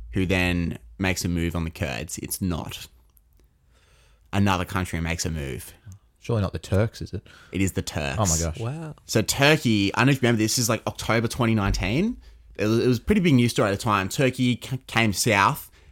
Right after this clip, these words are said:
Speaker 1: and effectively invaded northern Syria, and basically as a way of saying to the Kurds,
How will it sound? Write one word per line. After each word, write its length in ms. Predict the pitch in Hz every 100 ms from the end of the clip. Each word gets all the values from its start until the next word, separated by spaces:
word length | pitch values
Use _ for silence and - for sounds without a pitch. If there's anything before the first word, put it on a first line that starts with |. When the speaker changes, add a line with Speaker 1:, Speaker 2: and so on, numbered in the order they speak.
| -
Speaker 1:
and 300 | 104 104 101
effectively 880 | 95 - 113 - 101 107 101 101 - -
invaded 480 | 101 98 98 92 92
northern 260 | 92 90
Syria, 640 | - 98 92 80 104 196 - _ - - _
and 800 | 104 98 95 95 92 92 - - - -
basically 420 | 113 113 107 110
as 100 | 95
a 40 | 104
way 220 | 98 90
of 60 | 87
saying 220 | 92 90
to 60 | 92
the 80 | -
Kurds, 480 | 87 85 82 -